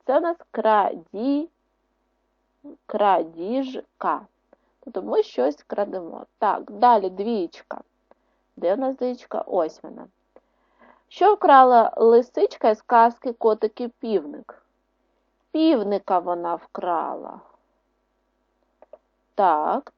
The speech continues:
третє. Списав домашнє завдання в однокласника, вкрав працю однокласника.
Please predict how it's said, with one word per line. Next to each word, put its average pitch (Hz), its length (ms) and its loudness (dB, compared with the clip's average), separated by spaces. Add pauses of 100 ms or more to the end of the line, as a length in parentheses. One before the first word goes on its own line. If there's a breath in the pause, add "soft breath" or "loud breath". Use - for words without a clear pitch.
третє. 254 600 2 (1900)
Списав 320 520 4
домашнє 240 600 0
завдання 220 640 2
в 175 60 -6
однокласника, 185 1120 0
вкрав 247 720 2 (1120)
працю 339 840 4
однокласника. 175 1200 -10